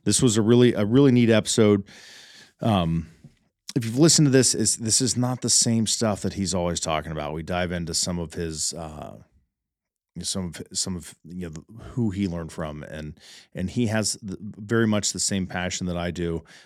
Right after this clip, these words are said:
Uh, and if you're here listening to this, I'm, I'm assuming that you have that, or you're going to develop it. Uh, I, I want everyone that listens to the show to have a firm understanding of our past, of our heritage, why that is important today, and how we have formed the identity as modern turkey hunters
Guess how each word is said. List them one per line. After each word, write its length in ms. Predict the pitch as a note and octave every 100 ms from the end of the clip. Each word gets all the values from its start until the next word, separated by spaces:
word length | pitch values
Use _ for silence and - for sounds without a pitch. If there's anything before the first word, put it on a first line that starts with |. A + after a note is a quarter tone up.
| _
Uh, 200 | F2+ F2
and 120 | E2+ F2
if 120 | -
you're 160 | F2+
here 160 | D#2+ F#2+
listening 380 | F2+ F2 F2 E2
to 100 | F2+
this, 280 | E2+ - -
I'm, 160 | F2 E2
I'm 180 | F2
assuming 400 | E2+ - G2+ F#2
that 80 | E2
you 140 | E2 E2+
have 220 | F2 E2
that, 140 | E2+
or 120 | E2+
you're 100 | F2
going 200 | E2 F2+
to 100 | E2
develop 420 | D2+ D#2+ E2+ E2 E2
it. 180 | D#2 - - - -
Uh, 200 | G2 - _ _ _
I, 80 | G2
I 160 | G2 G2
want 280 | G#2+ A2+ -
everyone 380 | G2 A2 G#2
that 100 | F#2+
listens 300 | F#2+ G2+ G2+
to 40 | F2
the 40 |
show 200 | E2+ G2+
to 60 | E2+
have 120 | G#2+
a 60 | F#2
firm 340 | - C3 A#2
understanding 480 | A2 F#2+ - G2 E2+
of 140 | E2 - F#2+
our 140 | G2
past, 400 | - F2+ F2+ -
of 80 | C#2+
our 140 | D#2
heritage, 560 | - - F#2+ F2+ E2 - F2 F2
why 460 | D#2+ F#2 G2 F#2+ G#2 -
that 200 | E2 D#2+
is 160 | D#2
important 460 | D#2 - F2+ D2 D2+
today, 440 | - E2 D#2+ D#2
and 100 | -
how 220 | - F#2
we 140 | F2+ F2
have 120 | D2
formed 480 | - - G2 F#2+ F2+
the 140 | E2
identity 540 | D#2 D#2+ E2+ E2 D#2+ D2+
as 120 | -
modern 440 | D#2+ D#2 D#2 D2
turkey 340 | - D#2+ D2+ D#2+
hunters 380 | D#2 D2+ D2